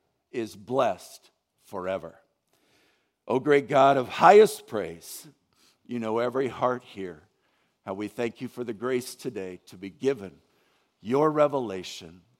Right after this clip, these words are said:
God, I pray that it will fuel those of us who are already believing, strengthening us in our resolve to love you,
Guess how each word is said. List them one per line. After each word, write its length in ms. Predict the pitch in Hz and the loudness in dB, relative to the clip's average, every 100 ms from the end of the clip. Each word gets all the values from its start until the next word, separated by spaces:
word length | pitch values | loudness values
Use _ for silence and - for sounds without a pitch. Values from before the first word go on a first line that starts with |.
| _ - | _ -4
God, 200 | 113 107 | 0 0
I 140 | 110 | -2
pray 360 | 107 - 107 95 | -6 -8 -8 -6
that 180 | 90 | -8
it 160 | 87 92 | -10 -10
will 180 | 101 90 | -10 -12
fuel 540 | - - 135 147 156 | -14 -14 -6 -2 -2
those 320 | 147 147 131 | -2 -4 -4
of 120 | 131 131 | -8 -8
us 260 | 123 - | -10 -12
who 180 | - 120 | -10 -6
are 180 | 120 123 | -4 -2
already 400 | 120 123 123 120 | -2 -4 -8 -8
believing, 600 | 104 113 131 151 165 156 _ _ _ _ | -10 -8 -6 -6 -8 -12 _ _ _ _
strengthening 840 | - - - - 170 160 160 160 160 | -18 -16 -12 -6 -6 -6 -10 -10 -6
us 420 | 165 160 - - - | -4 -6 -10 -18 -12
in 100 | 123 | -4
our 160 | 135 | -4
resolve 680 | 139 135 110 113 110 113 104 | -4 -6 -8 -8 -8 -10 -16
to 120 | - | -16
love 320 | 104 120 131 120 | -8 -6 -6 -8
you, 240 | 120 120 | -10 -10